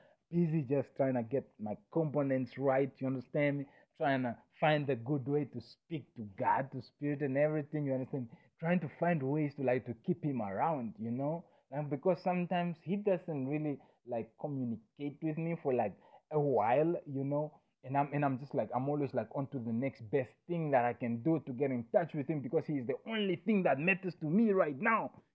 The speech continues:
you know? And every single time, man, every fucking time, I'm just so, so, so, so stoked about it. So, so, so, so stoked about it.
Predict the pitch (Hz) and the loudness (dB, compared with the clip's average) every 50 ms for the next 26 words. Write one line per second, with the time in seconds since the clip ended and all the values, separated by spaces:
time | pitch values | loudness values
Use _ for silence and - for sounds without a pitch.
0 | _ - 143 156 156 160 190 240 - - _ _ _ _ _ _ _ _ - 156 | _ -6 -2 2 2 2 2 2 -2 -8 _ _ _ _ _ _ _ _ -4 -2
1 | 151 143 139 139 - _ _ - 220 233 226 208 190 170 - - 247 240 226 190 | -2 -2 -2 -4 -8 _ _ -4 -2 0 2 2 2 2 2 2 2 2 4 4
2 | 185 160 - - 220 208 196 170 143 135 131 135 131 - - 202 233 262 254 214 | 2 2 2 4 4 4 6 4 4 2 0 0 -2 -4 0 4 6 6 6 6
3 | 170 147 139 135 113 - - _ - 220 240 233 208 196 214 208 208 208 202 - | 2 -4 -6 -6 -8 -8 -10 _ -2 0 2 2 0 -2 -4 -4 -4 -4 -2 -2
4 | 214 165 135 113 95 - - _ _ _ _ _ - 165 175 156 139 135 117 - | -2 -2 -2 -2 -6 -8 -14 _ _ _ _ _ -6 -4 -4 -2 -2 -4 -6 -8
5 | - - - - - - - - - - - - - - - - - 269 294 285 | -10 -14 -14 -14 -14 -14 -14 -16 -16 -16 -16 -16 -18 -18 -18 -14 -4 0 2 4
6 | 269 247 233 226 - 220 214 208 208 214 202 196 190 - 208 190 175 170 - _ | 4 2 0 0 0 0 0 0 0 -2 -2 -2 -2 -2 -2 -2 -2 -4 -8 _
7 | _ - 196 196 175 170 - - 160 139 127 139 139 135 131 127 113 92 82 - | _ -2 0 0 0 0 -2 -6 -6 -4 -2 0 0 0 0 0 -2 -4 -8 -12
8 | _ _ _ _ _ _ - - - 220 208 190 165 - 185 170 151 - 170 160 | _ _ _ _ _ _ -20 -10 -2 2 2 2 2 2 0 -2 0 0 -4 -4
9 | 143 - - 156 131 - - _ - 147 131 - - 135 117 107 110 98 92 | -4 -4 -6 -6 -6 -8 -10 _ -10 -10 -10 -8 -8 -8 -8 -8 -8 -12 -12